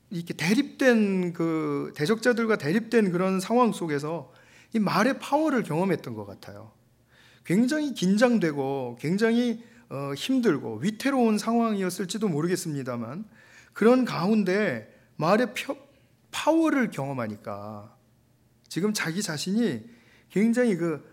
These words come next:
하나님 말씀의 새삼 그 능력을 보게 된 거죠. 그러면서 말씀으로 창조하신 피조개가 다시 자기에게 이제 이-, 이전에는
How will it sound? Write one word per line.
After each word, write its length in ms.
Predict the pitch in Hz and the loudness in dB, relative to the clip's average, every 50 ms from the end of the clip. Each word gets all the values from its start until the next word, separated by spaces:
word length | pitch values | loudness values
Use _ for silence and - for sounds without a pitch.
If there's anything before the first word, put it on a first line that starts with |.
| _ _ | _ _
하나님 500 | - - 226 247 254 247 240 240 233 202 | -6 -2 0 2 4 4 4 4 2 2
말씀의 640 | 156 127 127 139 135 - 165 170 196 208 180 139 - _ _ _ _ | 0 0 -2 -4 -4 -6 -6 -6 -4 -6 -8 -10 -14 _ _ _ _
새삼 420 | - - 214 240 240 254 185 113 - - - _ _ _ _ _ _ _ | -10 -4 -4 -2 -2 -2 -4 -6 -8 -16 -20 _ _ _ _ _ _ _
그 100 | - 175 | -4 -4
능력을 720 | 151 143 175 208 262 285 285 277 220 185 180 175 170 - - | 0 2 4 4 6 6 6 4 6 4 4 2 0 -2 0
보게 240 | - 160 165 180 156 | 2 2 4 4 2
된 160 | 131 110 101 | 0 0 -6
거죠. 280 | 98 - - - 117 - _ _ _ _ _ _ _ _ _ _ _ _ _ _ _ _ _ _ _ _ _ - | -12 -16 -16 -18 -20 -20 _ _ _ _ _ _ _ _ _ _ _ _ _ _ _ _ _ _ _ _ _ 2
그러면서 640 | - 185 220 214 190 170 - 202 214 185 123 117 - - - - _ | 6 8 8 8 6 4 2 0 -2 -2 -6 -8 -14 -20 -20 -20 _
말씀으로 640 | - 139 151 185 208 202 - 233 226 226 226 214 214 | -4 0 2 2 2 2 2 4 4 4 4 2 0
창조하신 720 | - 233 233 226 208 220 208 202 185 202 196 190 180 185 | 0 -2 0 0 2 2 2 2 0 -2 -2 -2 -2 -2
피조개가 640 | - 247 233 226 190 160 143 139 170 165 135 - - - - _ _ - | -2 -2 0 0 0 0 0 -2 -2 -4 -4 -6 -10 -20 -20 _ _ -10
다시 720 | - - - - - - - 240 254 233 233 - - - - | -8 -6 -4 -2 -2 0 2 2 0 0 -2 -6 -14 -18 -16
자기에게 560 | - - - 110 - 139 131 147 156 170 180 - _ _ _ _ _ _ _ _ _ _ _ _ _ _ - | -14 -12 -12 -8 -6 -6 -6 -6 -8 -10 -10 -16 _ _ _ _ _ _ _ _ _ _ _ _ _ _ -16
이제 180 | 110 117 117 | -14 -12 -10
이-, 220 | - 135 156 170 - | -8 -6 -6 -6 -4
이전에는 640 | 165 175 180 208 202 196 190 180 185 196 190 180 180 | -2 2 4 4 4 6 4 2 2 2 0 0 -4